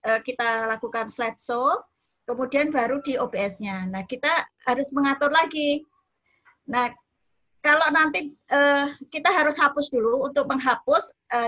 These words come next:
kita bisa menggunakan tanda minus. Tanda minus ini kita hapus, kemudian kita tambahkan, eh, kita coba lagi window capture-nya, kemudian kita pe-, pilih yang, eh, slideshow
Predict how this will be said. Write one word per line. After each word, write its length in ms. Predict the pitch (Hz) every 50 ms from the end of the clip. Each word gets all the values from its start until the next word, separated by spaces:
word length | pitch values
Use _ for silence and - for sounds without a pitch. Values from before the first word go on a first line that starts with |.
| 233
kita 240 | - 262 - 302 294
bisa 240 | 294 277 - 294 285
menggunakan 640 | 277 277 269 262 240 233 226 - 285 311 311 311 294
tanda 320 | - 269 254 247 254 254
minus. 720 | 262 269 269 262 247 208 180 - - - - - - - _ _ _ _ _ _ _ _ _ _ _ _ _ - -
Tanda 240 | - 202 208 208 208
minus 320 | 208 208 208 208 220 -
ini 240 | - 226 233 254 247
kita 160 | 240 - 226
hapus, 640 | 220 226 202 190 - - 214 233 262 311 359 - - - - _ _ _ _ _ _
kemudian 560 | - 226 233 254 247 - 262 247 262 285 311
kita 400 | 311 285 254 - 262 262 262 262
tambahkan, 560 | - 262 254 240 226 277 - 247 240 226 233
eh, 300 | 226 - - 226 226 220 226
kita 640 | - 240 - - 233 226 226 226 226 220 220 220 220
coba 400 | - 262 233 214 226 214 - 208
lagi 400 | 220 220 - - 269 285 277 262
window 240 | 254 220 214 220 214 -
capture-nya, 640 | 220 208 - - 233 208 202 208 202 202 208 233 277 381 - _ _ _ _ _ _ _ _ _ _ _
kemudian 640 | - 220 226 233 233 220 - 254 262 285 285 285
kita 320 | 285 262 - - 240 233 -
pe-, 200 | 240 240 226 - _
pilih 320 | - 254 240 247 285 302 277 262
yang, 480 | 262 254 254 254 262 262 262 285 269 285 -
eh, 400 | 226 233 226 226 226 226 226 226 226 - _ _ _ -
slideshow 880 | - 196 247 240 240 233 233 - - - - 262 247 247 240 240 240